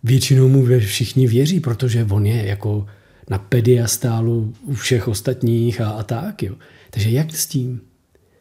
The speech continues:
Když chcete odhalit skutečnosti, které jsou v rozporu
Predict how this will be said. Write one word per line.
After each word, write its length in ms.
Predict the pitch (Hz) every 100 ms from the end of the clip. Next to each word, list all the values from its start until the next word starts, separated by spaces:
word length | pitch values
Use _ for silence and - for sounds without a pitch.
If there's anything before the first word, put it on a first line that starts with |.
| _ _ _ _
Když 240 | 101 117 -
chcete 440 | - 180 208 156
odhalit 600 | - 139 120 175 202 104 98
skutečnosti, 840 | - 123 175 185 147 110 - 104
které 220 | - 113
jsou 200 | 110 127
v 100 | 110
rozporu 680 | 139 139 - 156 127 107